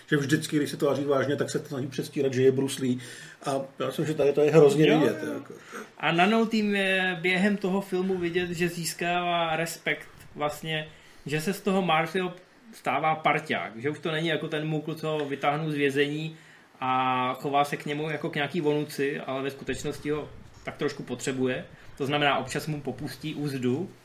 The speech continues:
Speaker 2: Tam je celý jeden podtext v tom, dneska už by to trošku, eh, <laughs> dneska už by to trošku v recenzích, eh, rezonovalo, ale Murphy se dostane z toho vězení a jeho primárním cílem je si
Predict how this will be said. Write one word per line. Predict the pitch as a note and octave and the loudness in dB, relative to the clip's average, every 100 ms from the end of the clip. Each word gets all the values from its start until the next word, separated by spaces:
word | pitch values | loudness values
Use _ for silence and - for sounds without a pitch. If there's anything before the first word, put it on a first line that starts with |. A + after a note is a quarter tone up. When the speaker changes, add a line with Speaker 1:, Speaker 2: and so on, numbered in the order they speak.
| - - - - - - - - | -20 -20 -20 -20 -20 -20 -20 -8
Speaker 2:
Tam | D3 E3 | 0 2
je | |
celý | F3 E3+ F#3 | 2 2 4
jeden | F3 G3 | 4 2
podtext | E3+ E3 D#3+ E3+ - | 2 -4 -4 -6 -4
v | |
tom, | D3 B2+ C#3 D#3+ - - - | -2 -2 -4 -10 -16 -20 -14
dneska | C#3 C3+ D3 | -10 -6 -2
už | D3 | -4
by | C3 | -4
to | B2 | -8
trošku, | C3+ C3 - D3 C#3 C3 B2+ B2 A#2 A#2 A#2 A#2+ B2+ - | -6 -8 -8 -6 -4 -4 -4 -4 -4 -4 -2 -2 0 2
eh, | - | 2
<laughs> | - | 2
dneska | D#3+ C#3+ E3+ | 0 2 0
už | |
by | E3 | 0
to | E3+ | -4
trošku | D#3 D3 F3+ | -2 -2 0
v | D#3+ | 2
recenzích, | D3 D#3+ D#3+ E3+ D#3+ E3+ | 2 2 2 0 0 -2
eh, | C#3+ C3 | -2 2
rezonovalo, | C#3+ D#3 D#3 D3 C#3+ D3 E3+ - - - | 2 2 0 2 0 -2 -6 -14 -20 -6
ale | C#3+ D#3 | -2 2
Murphy | C#3+ D3 F3+ | 4 2 2
se | E3 | -2
dostane | D#3+ E3+ E3+ | -4 -4 -4
z | |
toho | F#3 F3+ | 0 0
vězení | D#3+ D3+ E3 F3+ | 2 2 2 2
a | |
jeho | E3+ E3 | 2 0
primárním | F#3 - F3+ F#3 F#3 F#3 F#3+ F#3+ | -2 -2 0 2 0 0 -2 -4
cílem | - F#3+ F#3+ F#3 | -4 -2 0 0
je | D#3+ D#3+ | 0 -2
si | E3 F3+ | -4 -6